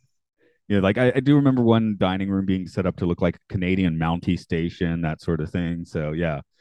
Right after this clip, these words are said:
was pretty cool. It was, it, one of the reasons I, I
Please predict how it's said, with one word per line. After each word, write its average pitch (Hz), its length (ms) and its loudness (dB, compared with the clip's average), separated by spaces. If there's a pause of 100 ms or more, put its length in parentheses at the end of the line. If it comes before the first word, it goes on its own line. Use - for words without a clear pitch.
(160)
was 147 120 6
pretty 240 220 2
cool. 139 260 6
It 104 40 6
was, 104 100 2
it, 143 180 2 (640)
one 131 180 4
of 160 40 2
the 165 80 2
reasons 135 280 2
I, 104 180 -2
I 95 200 -2